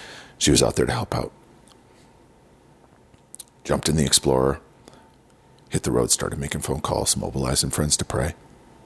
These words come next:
Twenty minutes into the call, I called the hospital. I said, "Give me an update."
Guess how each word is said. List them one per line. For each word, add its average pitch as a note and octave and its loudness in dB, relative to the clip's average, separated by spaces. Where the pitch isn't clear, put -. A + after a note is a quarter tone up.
Twenty G#2+ 4
minutes G2 8
into G2+ 4
the E2+ 4
call, - 4
I - -14
called D2+ 2
the - -2
hospital. D2+ 2
I - -20
said, - -2
"Give C#2+ 2
me E2 4
an D#2+ 4
update." D2 0